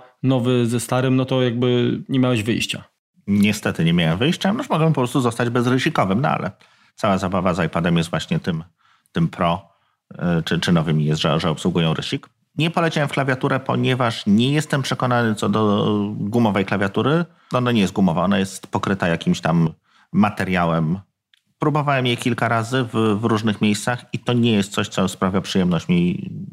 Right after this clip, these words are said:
Speaker 2: korzystania. Więc mam, mam, y, klawiaturkę zwykłą Apple'ową Magic Keyboard. Noszę ją ze sobą, mam taki etui. Podrzucimy linka, jakby ktoś był zainteresowany. Bardzo wygodnie. No,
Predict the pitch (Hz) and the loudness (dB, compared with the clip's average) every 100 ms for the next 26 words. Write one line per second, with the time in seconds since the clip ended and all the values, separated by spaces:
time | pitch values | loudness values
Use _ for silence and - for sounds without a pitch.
0 | - - 101 - 98 117 170 190 _ _ | -8 -4 -4 0 2 2 0 -6 _ _
1 | _ _ - 120 - 123 113 104 82 120 | _ _ -2 -2 2 2 2 0 2 2
2 | 117 - - - 110 110 110 101 113 101 | 2 -2 -12 -8 -2 0 0 0 0 0
3 | 98 98 - 98 90 87 92 90 87 95 | 0 -2 0 0 2 2 2 2 0 -2
4 | 101 98 73 76 87 90 85 87 82 - | -2 0 -2 0 -2 2 2 0 -4 -4
5 | 80 85 82 - _ _ _ _ - - | 0 0 -2 -8 _ _ _ _ -12 -2
6 | 101 85 85 - 87 82 80 87 - - | 0 0 0 0 2 2 0 -2 -6 -8
7 | 80 - 90 85 90 - 139 113 104 - | -8 -4 0 0 -2 -6 -4 -2 -4 0
8 | 98 95 95 95 90 - _ _ _ 85 | 2 2 0 -2 -4 -8 _ _ _ -2
9 | 78 80 - 85 85 80 80 82 78 - | 0 0 0 -2 0 0 0 0 -2 0
10 | 101 104 95 - 101 135 120 113 117 117 | 2 2 0 -2 -2 0 0 0 0 0
11 | 120 135 131 | 0 0 -2